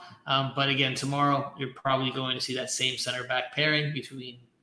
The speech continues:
Sergi Christoph and Kamal Miller. Um, now, Facundo Farias is going, is going. He will be in uniform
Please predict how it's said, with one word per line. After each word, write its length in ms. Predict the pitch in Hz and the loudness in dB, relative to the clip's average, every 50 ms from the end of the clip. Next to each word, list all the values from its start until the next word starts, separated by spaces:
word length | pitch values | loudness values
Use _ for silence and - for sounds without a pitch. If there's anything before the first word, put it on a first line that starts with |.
| _ | _
Sergi 260 | - - 131 123 123 120 | -10 -4 -2 0 0 0
Christoph 400 | - 127 117 - 123 113 110 120 | 0 -2 -2 -2 -4 -4 -6 -6
and 100 | 117 - | -8 -10
Kamal 320 | - 127 123 113 107 110 | -10 -8 -8 -8 -8 -10
Miller. 180 | - - - - _ _ - - - _ _ _ - | -12 -18 -20 -20 _ _ -20 -20 -20 _ _ _ -4
Um, 300 | - 67 65 62 53 - - - - _ _ _ _ 143 | -2 0 0 0 -2 -4 -6 -12 -20 _ _ _ _ 0
now, 420 | 139 139 135 135 131 123 123 117 - - - - _ _ _ _ _ _ _ _ _ _ _ _ - | 4 6 6 6 6 4 0 -4 -8 -12 -18 -20 _ _ _ _ _ _ _ _ _ _ _ _ 0
Facundo 400 | 139 131 - 196 196 214 233 220 | 0 2 4 6 8 10 10 10
Farias 540 | 226 - 180 180 208 214 208 208 - - - | 12 10 10 10 10 8 8 8 6 6 6
is 260 | 175 190 214 208 185 | 6 8 8 8 6
going, 340 | 160 165 170 160 139 - - - - - - _ _ _ _ _ _ - | 6 6 6 4 4 2 -4 -8 -14 -18 -20 _ _ _ _ _ _ 2
is 180 | 156 165 156 | 4 4 4
going. 300 | - 147 139 127 101 92 | 4 2 2 0 0 -4
He 320 | 95 - - 143 143 143 143 | -6 -2 2 4 6 6 6
will 300 | 160 165 175 175 160 156 | 6 6 6 6 6 4
be 260 | 170 170 170 170 165 - | 4 4 4 4 2 0
in 200 | - 156 151 151 | -2 0 0 2
uniform 720 | 147 151 151 151 147 147 147 143 139 139 135 135 131 135 | 2 2 2 0 0 0 0 0 0 0 0 -2 -4 -8